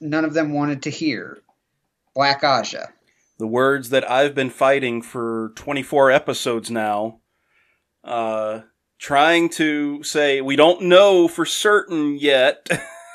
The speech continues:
Speaker 2: <laughs>
Speaker 1: Yeah.
Speaker 2: Uh, this may all but confirm. I, and, and look, I, I know it's pretty much been all but confirmed already, uh, from the prologue of this ch-,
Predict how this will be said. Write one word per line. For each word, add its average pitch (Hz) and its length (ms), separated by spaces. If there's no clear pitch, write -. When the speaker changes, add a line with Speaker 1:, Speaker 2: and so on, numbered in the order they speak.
Speaker 2:
<laughs> 180 80
Speaker 1:
Yeah. 120 300
Speaker 2:
Uh, 131 680
this 127 220
may 143 520
all 139 280
but 135 200
confirm. 110 720
I, 127 260
and, 131 240
and 127 220
look, 110 260
I, 117 140
I 117 80
know 120 240
it's 113 100
pretty 123 220
much 117 180
been 120 160
all 117 240
but - 160
confirmed 113 440
already, 104 600
uh, 104 400
from 120 240
the 113 80
prologue 113 720
of 107 180
this 107 220
ch-, - 100